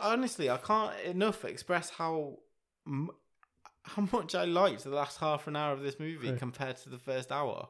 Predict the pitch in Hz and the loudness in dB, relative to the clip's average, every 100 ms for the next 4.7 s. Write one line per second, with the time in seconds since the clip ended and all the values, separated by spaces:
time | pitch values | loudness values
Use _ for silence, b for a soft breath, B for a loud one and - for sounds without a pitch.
0 | - 127 127 139 165 131 147 143 131 131 | -10 -8 -8 -6 -6 -4 -4 -4 -4 -4
1 | - 180 170 151 - - 131 - 156 147 | -6 -2 -2 -4 -12 -12 -12 0 2 2
2 | 117 117 92 - b b b 160 - 165 | 0 -6 -10 -18 b b b -4 0 2
3 | 170 - 170 135 175 185 190 190 185 165 | 2 2 0 2 2 6 6 8 6 6
4 | 170 156 - 147 147 - | 2 0 -4 -4 -4 -10